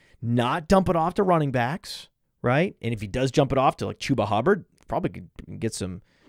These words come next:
get some nice yak out of that. But you got big-time yak ability from Laviska Shenault underneath in that, uh, it's more of a gadget Y role.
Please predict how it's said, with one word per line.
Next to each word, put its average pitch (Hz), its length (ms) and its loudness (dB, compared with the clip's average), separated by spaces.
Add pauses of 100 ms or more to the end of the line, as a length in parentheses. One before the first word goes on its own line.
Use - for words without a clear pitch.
(160)
get 120 100 -8
some 107 140 -8
nice 107 260 -4
yak 101 320 -2
out 107 100 -2
of 98 80 -4
that. 147 400 2 (320)
But 104 260 -2
you 117 160 0
got 117 360 2 (320)
big-time 170 580 2
yak 127 320 2
ability 117 480 0
from 123 160 -6
Laviska 107 400 -2
Shenault 101 640 -6 (320)
underneath 110 640 -2 (280)
in 104 180 -8
that, 101 220 -8 (140)
uh, 101 220 -10 (380)
it's - 120 -18
more 143 120 -4
of 110 60 -4
a 107 40 -6
gadget 117 480 0
Y 104 360 2
role. 92 520 -4